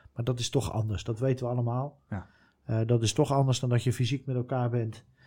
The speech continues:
Speaker 1: en dat je, eh, onder het genot van een, eh, bakje koffie of een, eh, of een lunch even met elkaar staat te brainstormen naar aanleiding van een nou, presentatie of een lezing die je net gehad hebt.
Speaker 2: Kun je duiden voor ons wat, eh, hè, want jij, jij zei al, j-, jij ging daar naartoe met zo'n gevoel van, hè,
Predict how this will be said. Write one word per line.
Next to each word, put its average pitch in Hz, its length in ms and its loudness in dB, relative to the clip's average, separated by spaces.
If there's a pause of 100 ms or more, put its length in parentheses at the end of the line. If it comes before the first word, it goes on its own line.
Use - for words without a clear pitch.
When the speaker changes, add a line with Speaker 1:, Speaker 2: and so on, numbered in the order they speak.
(160)
Speaker 1:
en 123 120 0
dat 123 200 4
je, 117 300 6
eh, 117 500 0
onder 120 160 -2
het 110 100 -4
genot 123 380 0
van 123 180 0
een, 120 240 2
eh, 113 60 -2
bakje 120 260 0
koffie 127 340 0
of 110 100 -2
een, 117 160 0
eh, 120 200 -2
of 117 80 0
een 123 100 6
lunch 123 320 6
even 120 260 0
met 120 100 -2
elkaar 120 300 -2
staat 117 160 -6
te - 80 -18
brainstormen 123 760 0 (140)
naar 120 120 -6
aanleiding 147 520 4
van 131 160 2
een 127 260 2 (800)
nou, 98 160 -6
presentatie 113 640 0
of 110 80 -4
een 120 100 0
lezing 113 300 2
die 113 100 -2
je 120 60 0
net 117 180 -4
gehad 123 260 -4
hebt. - 220 -14 (240)
Speaker 2:
Kun 165 120 6
je 170 220 8
duiden 165 300 6
voor 160 140 2
ons 170 260 2
wat, 139 320 -2
eh, 120 60 0 (140)
hè, 120 60 0
want 151 140 0
jij, 120 120 -2
jij 113 140 0
zei 120 180 2
al, 107 100 0
j-, 110 120 -6
jij 113 120 -8
ging 123 160 0
daar 113 100 2
naartoe 120 260 0
met 117 140 0
zo'n 110 160 -2
gevoel 113 220 -4
van, 104 200 -4
hè, 110 160 0